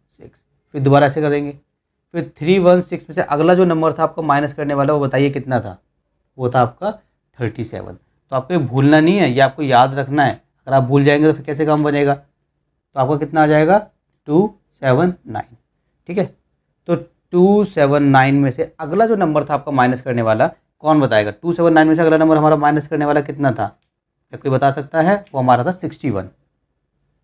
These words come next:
तो ये आ जाएगा टू वन एट, ठीक है। इसके बाद ऐसे, अब टू वन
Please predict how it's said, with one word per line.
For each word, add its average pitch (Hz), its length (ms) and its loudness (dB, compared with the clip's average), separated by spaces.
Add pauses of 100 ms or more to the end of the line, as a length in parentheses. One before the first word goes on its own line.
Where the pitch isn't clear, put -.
(680)
तो 131 40 -6
ये 120 100 2
आ 113 60 2
जाएगा 113 240 -4
टू 143 240 -6
वन 139 240 -2 (220)
एट, 123 140 -20 (280)
ठीक 180 100 -16
है। - 80 -20 (1700)
इसके 175 280 -4
बाद 170 320 4 (540)
ऐसे, 127 320 -8 (600)
अब - 200 -14 (240)
टू 208 300 0 (120)
वन 160 280 2